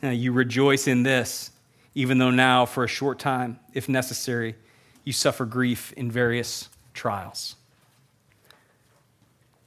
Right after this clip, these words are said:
We celebrate our resurrection. And Peter begins this letter, and, and, and we, we studied through this letter a couple of years ago, and remember, it's written to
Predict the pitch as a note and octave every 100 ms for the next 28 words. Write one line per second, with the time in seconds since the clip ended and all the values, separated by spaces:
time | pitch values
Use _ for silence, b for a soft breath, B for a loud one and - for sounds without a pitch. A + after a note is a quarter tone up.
0 | _ _ _ C#3 C#3+ - D#3+ D#3 C#3 C#3+
1 | C#3+ - C3+ C3 B2 B2 A#2 B2 B2 A#2+
2 | - B2+ B2 - _ b b b b _
3 | C#3+ C#3+ - D#3+ D#3+ C#3 C#3 D3 D3+ B2+
4 | C3+ - D3 D3+ C3+ C3 C3 B2+ C3+ C3
5 | C#3 C3+ C3+ G#2+ - A2 C3+ C#3+ D3 C#3+
6 | D3 - E3 D3+ C3+ C#3+ C#3 - D#3 C#3+
7 | C3+ - F3 D#3 F3 F3+ D3 D3+ C#3 D3+
8 | D#3+ D3 - D3 F#3+ E3+ D#3+ - D3